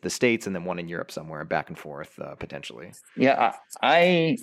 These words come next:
Speaker 2: I mean, clearly I was a lot younger then. I was, uh, a lot less, um, experienced in my coding. Um, I felt that it was, you know, back then it was just like, "Here's a new toy that everyone has recently found.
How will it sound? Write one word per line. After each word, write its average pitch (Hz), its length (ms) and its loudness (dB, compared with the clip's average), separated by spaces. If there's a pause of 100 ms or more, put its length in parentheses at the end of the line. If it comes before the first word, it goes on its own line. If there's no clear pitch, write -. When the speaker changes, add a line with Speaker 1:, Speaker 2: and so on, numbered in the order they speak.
Speaker 2:
I 113 40 0
mean, 117 160 4
clearly 131 280 6
I 113 60 6
was 107 420 0
a - 80 -6
lot 98 160 0
younger 113 300 8
then. 110 260 4
I 98 140 2
was, 92 280 -4
uh, 85 320 -6
a - 20 -10
lot 101 300 0
less, 95 540 -2
um, 85 540 -4 (200)
experienced 101 760 2
in 98 100 4
my 90 220 2
coding. 107 640 4 (440)
Um, 101 300 2 (100)
I 156 280 2 (100)
felt 107 320 0
that 95 320 -2
it 110 140 -4
was, 98 440 -8
you 110 120 2
know, 90 100 2
back 123 280 2
then 117 220 6
it 107 120 4
was 98 160 0
just 107 160 -4
like, 101 340 -2 (320)
"Here's 135 380 0
a 113 60 4
new 117 200 4
toy 110 460 -2
that 95 140 -4
everyone 98 360 -4
has 92 180 -6
recently 104 520 -2
found. 87 580 -2